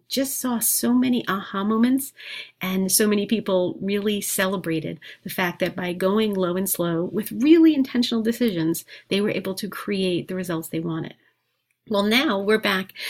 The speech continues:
with our second step in the Invest in the Season process. We're calling it Rethink Spring Cleaning because most of us at the beginning of spring is, you know, my husband was actually outside today doing some of that outside spring cleaning of mowing the lawn and raking up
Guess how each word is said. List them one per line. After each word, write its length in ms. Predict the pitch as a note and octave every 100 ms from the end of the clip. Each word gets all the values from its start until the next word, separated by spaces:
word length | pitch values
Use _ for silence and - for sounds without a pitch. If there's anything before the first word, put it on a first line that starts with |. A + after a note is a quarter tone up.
| - D3+
with 300 | F3+ G3+ - -
our 140 | G3+
second 500 | - - C#4 A#3+ F#3+
step 360 | - E3+ E3 -
in 80 | F#3
the 140 | F#3
Invest 360 | F3+ F3 F3 -
in 60 |
the 100 | E3+
Season 380 | E3+ - E3 F3
process. 640 | E3 D#3 D#3+ - - - - - - - -
We're 200 | G#3 A#3+
calling 380 | A#3+ A#3 A3+ G#3+
it 160 | G3+ -
Rethink 540 | G3 G#3+ A3 F#3+ F#3+
Spring 300 | - G3 F#3+
Cleaning 460 | F#3 A3 F3+ E3 G#3+
because 520 | F3+ E3 F3+ F3 E3+
most 300 | F#3 A3+ -
of 100 | E3
us 220 | D#3 E3+ -
at 160 | F3
the 60 | E3+
beginning 460 | E3+ E3 F3+ F3
of 80 | E3
spring 520 | - - F3+ F3+ F3
is, 280 | E3 D#3 - - - -
you 80 | F3+
know, 40 |
my 100 | E3+
husband 300 | F3+ F#3 F3+
was 140 | E3 E3+
actually 320 | E3 - F#3
outside 400 | - - G3 -
today 200 | - F3+
doing 200 | F3+ F3+
some 140 | F#3
of 60 | F3
that 200 | D#3+ -
outside 560 | F#3 F#3 - F3+ E3+ E3+
spring 340 | - - F#3 F3+
cleaning 460 | - F3+ F3+ E3+
of 120 | D3+ E3+
mowing 280 | F#3 F#3
the 100 | F3
lawn 360 | E3+ E3+ E3+ E3
and 120 | D#3+
raking 320 | E3+ F3+ F3+
up 220 | E3 -